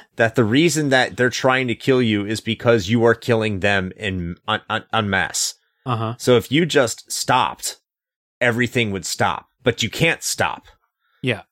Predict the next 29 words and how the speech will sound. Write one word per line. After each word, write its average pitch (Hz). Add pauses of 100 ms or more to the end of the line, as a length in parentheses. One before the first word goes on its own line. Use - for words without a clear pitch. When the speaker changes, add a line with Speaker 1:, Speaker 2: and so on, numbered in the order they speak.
Speaker 1:
So 110 (1000)
it, 139
that's, -
like, 127
at 123
this 151
point, 156
it's 104
just 110
like, 110
everything, 143
I 117
don't 113
get 107
it. 85 (220)
I, 113
I, 104
I, 113 (200)
I, 127
I 120
was 104
just, 117
I 127
was 123
completely 110
lost 90
at -
this 90
point. -